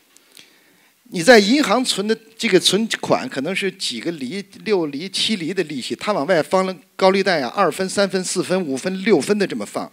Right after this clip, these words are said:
月息放高利贷。王立军就把他抓了，是非法经营罪，就这两个罪，其他的没有。当时我不知道有那么多事儿，后来我就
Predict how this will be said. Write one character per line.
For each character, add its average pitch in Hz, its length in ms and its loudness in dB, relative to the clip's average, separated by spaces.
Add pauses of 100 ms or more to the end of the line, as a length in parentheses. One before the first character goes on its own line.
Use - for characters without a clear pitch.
(120)
月 127 280 -6
息 104 380 -6
放 123 160 -10
高 156 160 -6
利 175 80 -4
贷。 165 200 -2 (640)
王 156 140 0
立 185 80 0
军 170 160 -2
就 170 100 2
把 123 140 -2
他 127 80 -4
抓 143 200 0
了， 139 100 -4
是 135 100 -4
非 170 160 -2
法 127 160 -4
经 156 180 -4
营 135 140 -4
罪， 131 160 -2
就 226 160 0
这 208 80 4
两 127 180 0
个 82 60 -16
罪， - 220 -8 (460)
其 - 140 -2
他 175 160 -4
的 170 80 -2
没 127 160 -2
有。 - 180 -8 (1700)
当 220 160 2
时 160 240 0
我 117 220 -4
不 - 140 -6
知 202 80 0
道 226 140 6
有 117 120 0
那 107 100 -8
么 107 100 -10
多 90 160 -10
事 - 180 -6
儿， 80 60 -8
后 - 160 -4
来 139 100 2
我 131 160 -2
就 117 220 -2